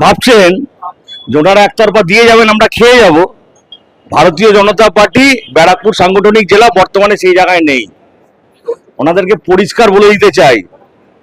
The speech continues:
যদি শুধরান তো ভালো, না হলে শুধরানোর ব্যবস্থা আমরা করে নেব। কারণ আমাদের হারাতে হারাতে সবকিছু হারিয়ে গেছে। এই ছেলেটার ওপর এর আগে অত্যাচার করা হয়,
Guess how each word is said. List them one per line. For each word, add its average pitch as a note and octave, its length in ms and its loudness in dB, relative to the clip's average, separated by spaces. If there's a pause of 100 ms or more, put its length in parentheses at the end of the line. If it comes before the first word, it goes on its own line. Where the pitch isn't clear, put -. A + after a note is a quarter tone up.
(460)
যদি E3+ 240 0
শুধরান G#3+ 460 0
তো A#3+ 120 2
ভালো, F3+ 400 2 (520)
না B2+ 160 -2
হলে G3+ 160 2
শুধরানোর F#3 460 -4
ব্যবস্থা E3+ 360 0
আমরা G3 180 0
করে D3 240 -2
নেব। G#2 220 -4 (480)
কারণ G3 200 0
আমাদের G3+ 480 2 (260)
হারাতে G#3+ 440 -2
হারাতে A#3+ 320 0
সবকিছু A#3 360 -2
হারিয়ে G3 260 2
গেছে। C3 240 -2 (1000)
এই F#3+ 280 2
ছেলেটার A#3 420 2
ওপর A#3+ 280 2
এর A3 140 2
আগে A3+ 220 2
অত্যাচার A3 380 0
করা F#3 200 2
হয়, A2+ 200 0